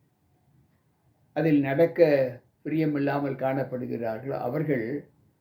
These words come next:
வஞ்சகத்தை, ஏமாற்றத்தை, ஏமாற்றுகிற ஒரு சத்தியத்தை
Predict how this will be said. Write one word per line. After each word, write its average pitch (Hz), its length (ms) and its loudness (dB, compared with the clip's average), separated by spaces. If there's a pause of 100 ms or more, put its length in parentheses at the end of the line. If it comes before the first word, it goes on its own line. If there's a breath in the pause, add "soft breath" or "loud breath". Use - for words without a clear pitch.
(340)
வஞ்சகத்தை, 165 920 4 (1080)
ஏமாற்றத்தை, 160 1000 4 (1800)
ஏமாற்றுகிற 175 720 6
ஒரு 143 200 4
சத்தியத்தை 139 920 -4